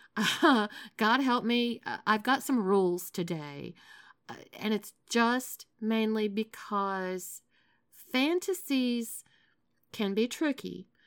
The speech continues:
So we're gonna go over some of the, some of the, the disclaimers and some of the rules. And here's the first one. I am not a professional or expert anything, okay? I'm just here to give you my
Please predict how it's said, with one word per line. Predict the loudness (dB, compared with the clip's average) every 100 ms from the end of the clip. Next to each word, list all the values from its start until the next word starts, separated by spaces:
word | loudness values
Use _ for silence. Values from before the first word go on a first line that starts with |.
| _
So | -8 -2 -2 0 -2
we're | -2 -2
gonna | -2
go | 0 0
over | 0 -2
some | -2 0
of | 0
the, | 0 -2 -2 -6
some | -6 -4
of | -2
the, | -4 -4 -6 -8 -8 -8
the | -4
disclaimers | -2 -2 0 0 0 -2
and | -2
some | -2
of | 0
the | 0
rules. | -2 -4 -6 -12 -16 -20 -20 -20 -12
And | -4 -4 -2 -4 -6 -8 -8
here's | -2 0
the | 0
first | -4 -4 -6
one. | -10 -10 -8 0
I | 2 2 -2
am | -4 -4
not | -4 -6 -6
a | -10
professional | -8 -12 -4 -2 -2 -4 -4 -4
or | -6 -6
expert | -8 -8 -6 -6 -6 _ _
anything, | 2 2 2 -2 -6 -10 -16 _ _ _ _ -10
okay? | -8 -6 -6 -6 -8 -14 -20 _ _
I'm | 0 0
just | 0 -2
here | -2 0
to |
give | 0 0
you | 0
my | 0 -4